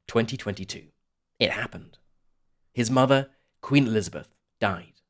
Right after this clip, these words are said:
After decades of waiting, Charles's time had finally come. He was the longest-serving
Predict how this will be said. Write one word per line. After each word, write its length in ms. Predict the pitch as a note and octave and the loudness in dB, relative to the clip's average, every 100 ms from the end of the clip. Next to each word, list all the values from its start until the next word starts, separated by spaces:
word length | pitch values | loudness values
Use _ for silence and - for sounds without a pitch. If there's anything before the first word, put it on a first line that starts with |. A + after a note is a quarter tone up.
| _ _ _ _ _ _ _ | _ _ _ _ _ _ _
After 260 | C#3 - C#3 | 0 4 2
decades 680 | - F3+ - E3 E3 E3+ | 4 0 2 2 4 2
of 140 | - G2+ | -2 -2
waiting, 420 | G2 F#2+ - E2+ _ _ _ | -4 -4 -10 -18 _ _ _
Charles's 520 | - D3 C#3+ D3 D#3 - | 2 6 6 4 2 0
time 380 | - F2 E2+ - _ | -8 -10 -10 -14 _
had 200 | - F#2+ | -6 -6
finally 400 | - G2 F2 E2+ | -2 -4 -2 -8
come. 320 | - G#2+ F2+ - _ _ _ _ _ _ _ _ _ _ _ _ | -6 -8 -8 -16 _ _ _ _ _ _ _ _ _ _ _ _
He 120 | C#3+ | 2
was 280 | C3+ D#3 C#3 | 6 6 6
the 120 | C3+ | 4
longest-serving 1160 | B2 C#3 E3 F3 F#3+ - - B2 G2+ F#2+ G2 | 6 4 4 2 0 -2 0 2 2 0 -6